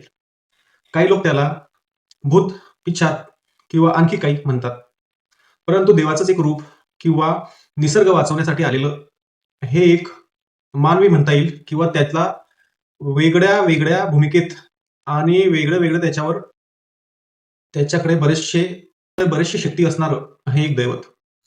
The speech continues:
आता हे दैवत काय करते? निसर्गाला त्रास देणाऱ्या लोकांचा बळी घेते आणि तेच या चित्रपटामध्ये दाखवण्याचा प्रयत्न केला आहे. कोकण असो, मराठवाडा असो किंवा विदर्भ असो,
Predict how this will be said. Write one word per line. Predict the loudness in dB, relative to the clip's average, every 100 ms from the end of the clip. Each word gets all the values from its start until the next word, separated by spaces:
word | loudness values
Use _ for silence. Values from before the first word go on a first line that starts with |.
| _ -12
आता | -4 0
हे |
दैवत | 2 2 0
काय | -2
करते? | -2 -4 -6 -6 -10 _ _ _ _ _ _ _
निसर्गाला | -4 -2 0 2 2 0
त्रास | 0 0
देणाऱ्या | 0 -2 -2
लोकांचा | -2 -2 -4 -4 -2
बळी | 0 -2
घेते | -4 -10 -18 _ _ _ -8
आणि | -2 2
तेच | 2 2
या | 0
चित्रपटामध्ये | -2 -4 -4 -2 -2
दाखवण्याचा | -2 -4 -4 -6 -6
प्रयत्न | -6 -6
केला | -6 -8
आहे. | -10 -14 _ _ _ _ _ _ _ _ 4
कोकण | 4 6 4
असो, | 2 0 -2 -6 _ _ -10
मराठवाडा | -2 0 2 2
असो | 2 -4
किंवा | -8 -4 -2
विदर्भ | -2 -2 -4
असो, | -8 -14